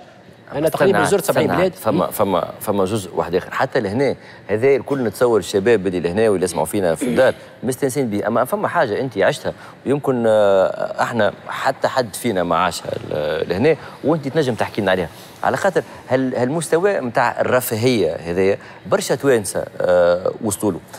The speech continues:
Speaker 2: لكن تبقى انت بعديك دخلت في منظمه، آه، قطريه،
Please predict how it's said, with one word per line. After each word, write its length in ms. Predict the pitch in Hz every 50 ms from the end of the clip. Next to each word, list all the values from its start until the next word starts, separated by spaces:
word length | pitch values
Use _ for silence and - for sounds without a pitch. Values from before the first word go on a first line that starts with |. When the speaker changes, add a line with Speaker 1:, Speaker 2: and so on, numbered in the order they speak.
| - - -
Speaker 2:
لكن 280 | - 185 - 185 151 120
تبقى 320 | - 165 214 - - 185
انت 120 | 196 165 170
بعديك 360 | 143 117 117 156 196 180 147
دخلت 360 | 113 - - 175 185 165 -
في 140 | - 135 117
منظمه، 440 | 104 104 107 135 127 101 101 110 - - - - - - - - -
آه، 640 | 85 92 98 98 98 95 95 95 92 92 90 85 - - - - - - -
قطريه، 440 | - 135 - - 101 87 90 92 98